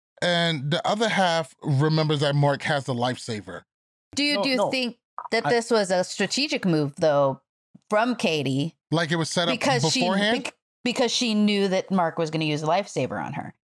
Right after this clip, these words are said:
Speaker 3: Well
Speaker 2: Even though she said that he wasn't, they probably already had a pre-plan that he was.
Speaker 3: Remember what I said last time we recorded? I was like,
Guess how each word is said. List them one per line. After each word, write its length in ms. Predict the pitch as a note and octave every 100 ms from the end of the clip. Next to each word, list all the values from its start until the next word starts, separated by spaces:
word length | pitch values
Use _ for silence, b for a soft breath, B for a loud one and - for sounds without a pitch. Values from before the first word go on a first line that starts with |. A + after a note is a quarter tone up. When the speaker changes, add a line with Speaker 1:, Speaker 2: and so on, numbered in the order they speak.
| -
Speaker 3:
Well 100 | A#3+
Speaker 2:
Even 160 | B3
though 100 | A3+
she 260 | G#3 - G3
said 360 | - C4+ D#4+
that 200 | C4+ A#3+
he 140 | - A3
wasn't, 800 | F#3 D#4 D#4 E3+ D3 B2 - - _ _ _ _ _ _ _ _
they 100 | F#3+
probably 400 | F3+ G3 F3 E3+
already 200 | D#3 C#3+
had 120 | D#3+ B2+
a 40 |
pre-plan 840 | - D#3+ C3+ F3+ F3+ D3+ A2+ D#3+ -
that 140 | - D#3
he 140 | D#3
was. 540 | A2 G2 A#1 - - - _ B2+
Speaker 3:
Remember 360 | C#3 D3 E3
what 120 | F3 D3+
I 80 |
said 280 | C#3 - C3+
last 280 | A2+ A#2 B2
time 160 | C3 A#2
we 60 |
recorded? 480 | G#2 F#2+ D3+ D3+ G2+
I 120 | F#2+
was 140 | F#2+ F#2
like, 200 | F2+